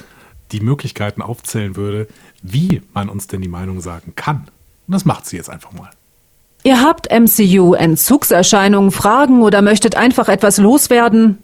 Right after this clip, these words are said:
Speaker 2: Diskussionen zu jeder Folge findet ihr auf einfach marvel punkt de. Außerdem gibt's uns auch auf Instagram, Facebook und Twitter unter Einfach Marvel. Wir freuen uns auf eure Nachrichten und Kommentare.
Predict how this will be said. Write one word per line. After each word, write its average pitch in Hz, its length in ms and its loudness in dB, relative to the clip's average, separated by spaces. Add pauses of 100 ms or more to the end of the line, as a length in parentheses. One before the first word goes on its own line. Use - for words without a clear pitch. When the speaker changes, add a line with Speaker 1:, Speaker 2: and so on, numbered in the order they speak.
(140)
Speaker 2:
Diskussionen 226 640 2
zu 196 160 2
jeder 196 240 2
Folge 208 340 2
findet 214 320 2
ihr 233 200 2
auf - 200 -2
einfach 190 480 0
marvel 180 400 4
punkt 165 60 0
de. 175 400 2 (580)
Außerdem 330 460 2
gibt's 254 240 -2
uns 214 160 2
auch 196 180 0
auf 185 100 0
Instagram, 180 680 2
Facebook 214 520 0
und 170 180 2
Twitter 240 360 0
unter 160 540 0
Einfach 175 480 0
Marvel. 156 520 2 (520)
Wir 214 100 2
freuen 294 340 2
uns 311 200 4
auf - 180 0
eure 180 300 2
Nachrichten 180 720 2
und 294 280 2
Kommentare. 196 920 2